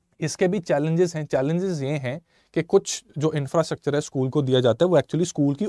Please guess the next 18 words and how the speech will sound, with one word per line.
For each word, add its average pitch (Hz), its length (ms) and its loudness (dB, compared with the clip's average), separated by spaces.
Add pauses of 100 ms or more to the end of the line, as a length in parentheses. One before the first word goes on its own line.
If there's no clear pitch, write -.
ओनरशिप 156 460 -2
नहीं 156 100 -2
दी 123 140 -2
जाती, 107 340 -6 (440)
ठीक 139 140 -2
है। 170 100 2 (320)
कि 135 80 0
जैसे 127 320 -2
आपको, 156 400 0
आप 127 280 -4 (420)
फर्ज 165 180 6
करो 127 260 0
कि 165 120 -4
जैसे 139 220 -2
हमारे 123 300 -4
स्कूल 135 260 -4
में 131 80 -8
ना, 165 100 -4